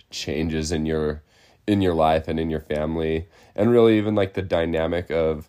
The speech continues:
having either, like, two boys or two girls or two boys and a girl, you know what I'm saying? It just changes things in your life, and so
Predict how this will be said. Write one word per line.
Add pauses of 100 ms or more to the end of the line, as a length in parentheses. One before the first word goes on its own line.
(680)
having
either,
like,
two
boys
or
two
girls
or
two
boys
and
a
girl,
you
know
what
I'm
saying?
It
just
changes
things
in
your
life,
and
so